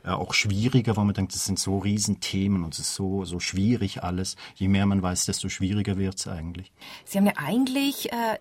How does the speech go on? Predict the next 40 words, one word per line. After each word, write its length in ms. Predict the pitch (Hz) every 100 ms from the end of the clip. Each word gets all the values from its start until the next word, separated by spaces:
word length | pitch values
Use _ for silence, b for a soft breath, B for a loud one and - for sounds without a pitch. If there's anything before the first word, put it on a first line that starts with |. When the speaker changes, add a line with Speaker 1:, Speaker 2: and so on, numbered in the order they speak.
| -
Speaker 2:
ein 120 | -
sehr 140 | 190 214
persönliches 640 | 214 185 196 240 277 302
Thema 380 | - 277 294 294 302 -
gewählt 580 | 262 226 233 269 -
als 280 | 190 233 -
Stoff, 420 | - 220 269 -
was 120 | 226 -
auch 100 | 208
der 160 | 208
Titel 280 | - 247 285
ist, 320 | 277 254 -
Erste 320 | 196 214 -
Liebe. 400 | 208 208 254 277 269 B B B
Es 60 |
sind 160 | 202 202
vier 240 | - 226
Schauspieler, 640 | 226 208 240 - 247 247 240
zwei 500 | - 202 196 202 202
Schauspielerinnen, 500 | 196 208 - 214 208
zwei 200 | - 190
Schauspieler, 560 | 190 214 - 240 233 233
zwei 280 | - 190
aus 120 | 196 -
Weißrussland, 560 | 185 202 226 - 208
zwei 240 | - 190 190
aus 140 | 185
der 120 | 190
Schweiz, 420 | 185 175 185 233 - -
die 240 | 233 233 -
ihre 240 | 220 208
erste 300 | - 190 -
Liebe 280 | 185 190 143
erzählen. 680 | - 139 - 139 123 107 - B B B B B B B _ _
Weshalb 360 | - - - -
dieses 300 | 294 240 -
Thema? 300 | 208 233 196
Was 160 | 196 190
hat 140 | 233
das 260 | 240 -